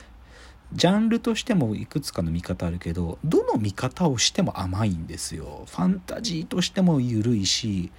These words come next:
ロードムービーとしても緩いし、で、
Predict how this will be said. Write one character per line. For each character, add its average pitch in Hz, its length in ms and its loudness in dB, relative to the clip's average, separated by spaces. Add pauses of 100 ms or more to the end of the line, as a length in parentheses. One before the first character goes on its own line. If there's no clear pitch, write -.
(240)
ロ 135 120 2
ー 127 140 2
ド 104 120 -2
ム 165 120 6
ー 180 160 10
ビ 139 160 -4
ー - 20 -2
と - 160 0
し - 120 -2
て - 100 -4
も 131 100 2
緩 90 320 2
い 82 60 0
し、 90 440 0 (800)
で、 214 280 2